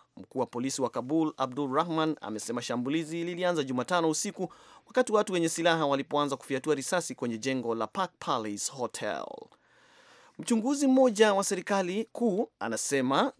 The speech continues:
teknolojia mpya ya usalama huenda ingezuia ajali ya Jumanne ya treni ya abiria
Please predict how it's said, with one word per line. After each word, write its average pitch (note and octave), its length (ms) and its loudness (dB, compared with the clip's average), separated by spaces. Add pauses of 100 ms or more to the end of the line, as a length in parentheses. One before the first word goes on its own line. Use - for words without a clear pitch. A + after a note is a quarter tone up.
teknolojia A#2+ 540 -4
mpya C#3+ 280 -2
ya C3+ 60 0
usalama D3 380 0
huenda E3 580 0 (160)
ingezuia D#3+ 500 0
ajali E3 380 2
ya A#2+ 60 0
Jumanne C3 360 0
ya B2 100 0
treni C#3+ 480 0
ya B2+ 100 2
abiria C#3 440 0